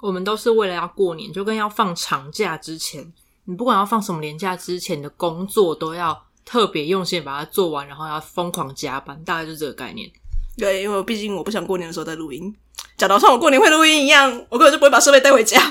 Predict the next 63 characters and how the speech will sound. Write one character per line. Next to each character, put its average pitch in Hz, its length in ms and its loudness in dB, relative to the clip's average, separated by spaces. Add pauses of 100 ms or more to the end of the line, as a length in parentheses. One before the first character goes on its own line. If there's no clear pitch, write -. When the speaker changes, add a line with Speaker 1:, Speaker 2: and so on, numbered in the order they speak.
(140)
Speaker 1:
根 349 140 8
本 330 120 8
就 339 100 8
不 233 320 2
会， 311 120 8
好 240 180 8
不 208 80 4
好？ 247 340 10
你 214 80 4
用 233 120 4
iPhone 233 360 6
录 247 200 2
就 226 80 6
好 180 320 4
了 151 200 -8
啦。 143 580 -6 (400)
<laughs> 285 460 -6
没 202 100 6
有， 226 160 10
那 202 100 6
样 226 200 8
过 233 180 4
年 185 100 2
才 190 80 2
不 175 120 0
会 185 100 6
录 190 180 4
音 170 120 -4
呢， 165 120 -2
过 208 160 4
年 175 100 0
就 165 60 -4
要 185 140 4 (220)
全 175 200 0
然 165 180 0
放 175 180 0
空 156 180 -12
当 147 160 -8
废 147 300 -6
物。 - 100 -18 (460)
Speaker 2:
OK， 196 380 -6 (120)
好， 165 160 2
反 180 100 -2
正 208 100 -2
这 247 120 4
一 247 60 6
集 190 140 -2
应 214 120 -2
该 254 320 -2
就 294 180 -6
是 269 680 -6
过 339 160 -2
年 277 200 -6
前 233 540 -2
或 311 120 2
过 294 220 0
年 233 160 0
的 240 80 0
时 269 100 -4
候 269 80 4
听 285 240 -4
到， 240 680 2
whatever。 208 480 0